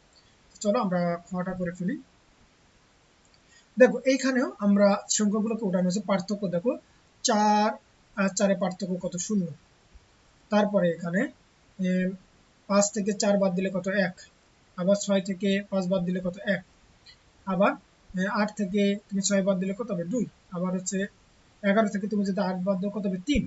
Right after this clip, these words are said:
দেখো আমরা এই সংখ্যাগুলো কিভাবে পাচ্ছি? এই যে প্রথম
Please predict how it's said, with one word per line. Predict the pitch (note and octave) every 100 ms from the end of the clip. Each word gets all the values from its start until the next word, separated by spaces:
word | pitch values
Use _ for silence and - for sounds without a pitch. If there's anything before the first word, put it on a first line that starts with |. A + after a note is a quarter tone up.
| - _ _ F#3
দেখো | F3 F3+
আমরা | D#4 G#3 F#3+ G3
এই | B3+
সংখ্যাগুলো | B3 A#3+ A#3 A#3 A#3
কিভাবে | B3+ G#3+ F3+
পাচ্ছি? | E3+ - A#3+ F4 - _ - _ G#3
এই |
যে | G#3
প্রথম | G#3+ B3+ C4 B3+